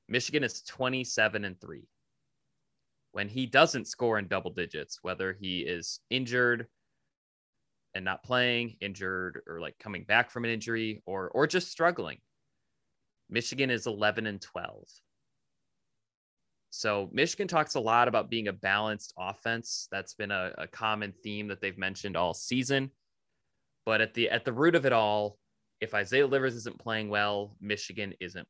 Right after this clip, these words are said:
playing well. You know, they did beat Michigan State on Thursday when he scored nine points. But I, I don't think that's a sustainable formula.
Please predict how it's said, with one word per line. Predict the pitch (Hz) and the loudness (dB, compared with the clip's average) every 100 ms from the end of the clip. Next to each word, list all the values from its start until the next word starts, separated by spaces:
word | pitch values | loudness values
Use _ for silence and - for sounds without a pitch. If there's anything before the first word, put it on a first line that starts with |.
| - | -14
playing | 82 69 - | -12 -12 -16
well. | - 55 - _ _ _ _ _ _ _ _ _ _ _ _ _ - | -20 -20 -20 _ _ _ _ _ _ _ _ _ _ _ _ _ -14
You | 95 | -10
know, | 87 | -6
they | 95 | -8
did | 98 120 127 | 0 2 2
beat | 120 135 - | 0 -2 -2
Michigan | 123 - 135 | -4 -4 -6
State | - - 147 131 - _ | -4 4 6 6 0 _
on | 110 107 104 104 101 98 _ _ _ - | -4 0 2 0 -4 -12 _ _ _ 0
Thursday | 135 139 - 98 95 | 2 2 0 -2 0
when | 98 95 | -2 -6
he | 104 | -10
scored | 95 - 101 95 95 92 95 _ _ _ _ _ _ - | -10 -8 -6 -2 -2 -4 -8 _ _ _ _ _ _ 0
nine | 110 123 110 | 4 4 0
points. | 104 90 85 - - - _ _ _ _ _ _ _ _ _ _ _ _ _ _ _ _ _ _ | -8 -8 -8 -12 -14 -14 _ _ _ _ _ _ _ _ _ _ _ _ _ _ _ _ _ _
But | - 107 101 | 0 4 6
I, | 101 101 | 4 4
I | 113 | 6
don't | 131 127 | 6 4
think | 135 110 | 2 6
that's | 123 113 | 6 6
a | 120 104 101 - _ | 4 4 2 -4 _
sustainable | - 120 - - 123 117 101 104 | -8 -8 -4 0 2 2 0 -2
formula. | - 104 92 82 73 - | -2 -6 -6 -8 -10 -12